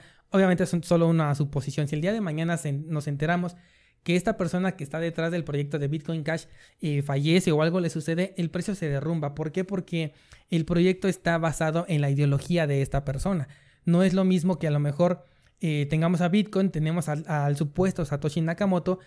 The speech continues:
pero a lo mejor hasta esta persona incluso ya hasta pudo haber muerto y no nos va a afectar porque nunca sabemos quién fue. Entonces, realmente se encuentra completamente descentralizada. No hay una figura detrás de esta, de esta criptomoneda. Lo mismo sucede con Ethereum, una de las monedas más importantes.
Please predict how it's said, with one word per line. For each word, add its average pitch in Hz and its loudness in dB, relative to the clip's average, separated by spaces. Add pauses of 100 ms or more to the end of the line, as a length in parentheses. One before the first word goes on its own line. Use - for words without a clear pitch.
(400)
pero 185 6
a 185 8
lo 185 6
mejor 190 2
hasta 233 0
esta 214 -2
persona 202 0
incluso 196 0
ya 196 2
hasta 190 -2
pudo 226 2
haber 208 0
muerto 196 -4
y 185 2
no 190 2
nos 202 -2
va 202 -2
a 202 -2
afectar 190 -2
porque 147 -4
nunca 160 0
sabemos 170 -6
quién 175 0
fue. 233 -4
Entonces, 165 -6 (580)
realmente 202 4
se 190 -2
encuentra 180 -2
completamente 165 -4
descentralizada. 143 -4
No 151 -4
hay 175 0
una 208 -2
figura 190 -4 (360)
detrás 185 0
de 151 -2
esta, 151 -2
de 151 2
esta 147 -2
criptomoneda. 143 -2
Lo 147 -2
mismo 190 -2
sucede 202 -6
con 151 -2
Ethereum, 156 0
una 165 -2
de 175 0
las 147 -2
monedas 143 0
más 156 -2
importantes. 185 -2